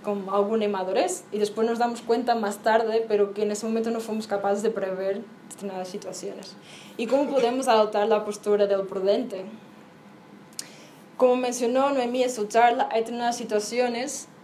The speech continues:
en que podemos prever un poco el futuro con un noventa y ocho por ciento de probabilidad de acierto, de acertar.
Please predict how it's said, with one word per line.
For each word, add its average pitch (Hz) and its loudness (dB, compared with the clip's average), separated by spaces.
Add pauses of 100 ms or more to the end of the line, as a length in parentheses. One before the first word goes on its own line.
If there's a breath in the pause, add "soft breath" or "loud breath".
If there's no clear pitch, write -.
(140)
en 220 0
que 214 6
podemos 214 0
prever 208 2
un 220 -2
poco 220 0
el 214 2
futuro 226 -4
con 202 -4
un 196 -8
noventa 202 -4
y 202 0
ocho 202 -4
por 185 -14
ciento 202 -10
de - -18
probabilidad 190 -6
de 185 -6
acierto, 226 0 (920 loud breath)
de 190 -8
acertar. 185 -10